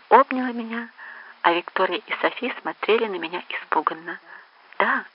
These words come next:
он только что сказал мне об этом», победоносно объявила я. «Совсем скоро ты сообщишь нам волнующую новость.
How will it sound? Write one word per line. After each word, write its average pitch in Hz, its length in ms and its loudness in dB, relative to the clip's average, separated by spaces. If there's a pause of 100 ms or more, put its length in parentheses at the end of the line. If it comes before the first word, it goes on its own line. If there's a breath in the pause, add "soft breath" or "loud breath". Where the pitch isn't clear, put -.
(580 loud breath)
он 190 160 0
только 254 380 4
что - 220 2
сказал 269 420 6
мне 190 180 2
об 170 140 2
этом», 185 340 -2 (800 soft breath)
победоносно 220 720 0
объявила 180 360 0
я. 170 260 -4 (1700 loud breath)
«Совсем 175 480 0
скоро 294 400 4
ты - 220 -4
сообщишь - 640 0
нам 233 260 4
волнующую 208 640 0
новость. 254 360 2